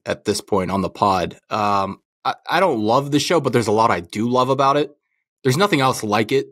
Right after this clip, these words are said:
on T V, and it hasn't been for, I can't remember. I mean, it's shot better in terms of, like, the actual, like, sports side of it than any other sports T V show I can think of. And it has some really cool style to it. <laughs> Um,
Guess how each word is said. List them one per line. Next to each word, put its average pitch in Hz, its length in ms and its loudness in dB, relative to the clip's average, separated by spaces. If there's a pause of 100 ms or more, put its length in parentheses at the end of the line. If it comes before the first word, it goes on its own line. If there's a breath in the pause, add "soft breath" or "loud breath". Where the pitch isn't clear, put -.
on 123 200 0
T 123 160 0
V, 131 180 0
and 104 80 0
it - 40 -8
hasn't 113 380 -2
been 123 280 0
for, 95 420 -6 (1200)
I 143 80 0
can't 98 220 -4
remember. 92 420 -4
I 131 80 0
mean, 135 280 2 (640)
it's 147 180 2
shot 147 340 2
better 101 360 0
in 113 160 -8
terms 113 240 2
of, 104 80 -2
like, 104 160 0
the 113 100 0
actual, 107 460 0
like, 92 160 -8
sports 110 440 0
side 120 200 2
of 120 80 0
it 135 180 2 (120)
than 101 580 -2
any 110 200 -2
other 98 200 -4
sports 95 440 -4
T - 200 -4
V 92 120 -4
show 92 160 0
I 90 60 -2
can 90 160 -8
think 92 240 -4
of. 92 180 -2 (640 soft breath)
And 113 80 -4
it - 40 -4
has 131 140 2
some 120 140 -2
really 110 200 2
cool 110 160 -4
style 104 380 -2
to 95 200 -8
it. 98 160 -10 (120)
<laughs> 117 160 -4
Um, 104 520 -2